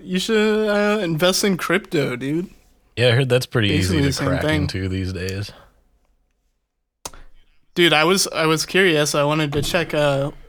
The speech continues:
Speaker 1: how that was going because I haven't checked my Coinbase thing in, like, a year. Uh, I have fifty-three dollars in here. I don't know where it came from, so. Uh,
Speaker 2: It's looking
Speaker 1: that's
Speaker 2: up.
Speaker 1: cool. I probably had probably had eight dollars in there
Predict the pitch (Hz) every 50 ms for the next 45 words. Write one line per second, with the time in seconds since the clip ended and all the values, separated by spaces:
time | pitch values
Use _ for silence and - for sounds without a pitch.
0 | - 147 156 151 143 135 147 160 165 165 151 143 135 135 135 139 139 139 147 151
1 | 143 139 143 151 139 143 143 139 143 139 139 - - 165 151 147 - 156 143 135
2 | 135 135 - - _ _ _ _ _ _ _ _ _ _ _ _ - - 160 156
3 | 160 165 147 151 139 139 135 - - - 147 139 147 143 139 139 139 143 139 135
4 | 139 131 127 139 143 147 147 143 143 139 139 - - _ _ _ - _ _ _
5 | _ - - 147 151 147 151 170 170 165 - - 214 233 233 - 240 214 196 -
6 | 202 196 160 160 147 156 170 165 151 147 139 135 143 143 135 139 147 139 143 151
7 | 147 147 143 143 139 - 147 147 147 139 147 135 127 135 139 135 - - - -
8 | 143 135 139 139 - - - _ _ _ _ _ _ _ _ _ _ _ _ _
9 | _ _ _ _ _ _ _ _ _ _ _ _ _ _ _ _ _ _ _ _
10 | - 139 135 131 135 117 107 107 110 123 131 151 180 165 - 135 135 139 139 -
11 | - - - - 147 143 185 190 196 196 175 185 170 147 143 - - - _ _
12 | - - - 180 170 160 151 143 143 156 156 147 156 143 143 160 165 151 139 139
13 | 143 139 139 139 139 143 143 143